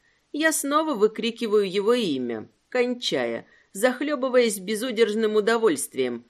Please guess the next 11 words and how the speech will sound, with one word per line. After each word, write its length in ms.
от 200
которого 540
вот-вот 720
потеряю 520
сознание. 840
Взлетаю 800
высоко-высоко 1400
и 80
мягко 440
скольжу 500
вниз, 580